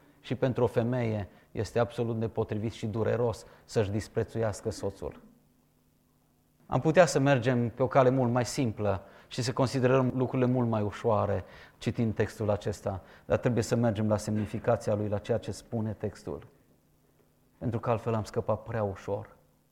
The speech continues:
De aceea este important, deosebit de important,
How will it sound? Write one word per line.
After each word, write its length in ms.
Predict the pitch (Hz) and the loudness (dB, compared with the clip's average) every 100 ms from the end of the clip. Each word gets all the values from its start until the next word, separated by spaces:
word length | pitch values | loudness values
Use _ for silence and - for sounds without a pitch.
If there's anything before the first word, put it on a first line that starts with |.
| _ _ _ _ _ _ _ _ _ _ _ - | _ _ _ _ _ _ _ _ _ _ _ -4
De 100 | - | 6
aceea 260 | 127 - 131 | 6 8 4
este 260 | 131 - 123 | 4 2 2
important, 800 | 123 117 113 - 120 110 - - | 2 0 -2 0 -2 -2 -8 -12
deosebit 640 | 113 131 139 - 117 120 - | -2 2 2 0 -2 -2 -4
de 80 | 117 | -6
important, 680 | 107 101 110 - 113 104 | -6 -4 -6 -4 -4 -6